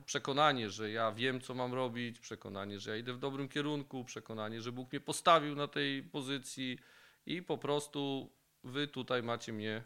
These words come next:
wszyscy słuchać. E, niestety,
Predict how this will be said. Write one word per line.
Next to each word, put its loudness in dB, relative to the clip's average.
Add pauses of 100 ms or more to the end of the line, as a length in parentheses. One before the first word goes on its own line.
wszyscy -6
słuchać. -2 (720)
E, 2
niestety, 4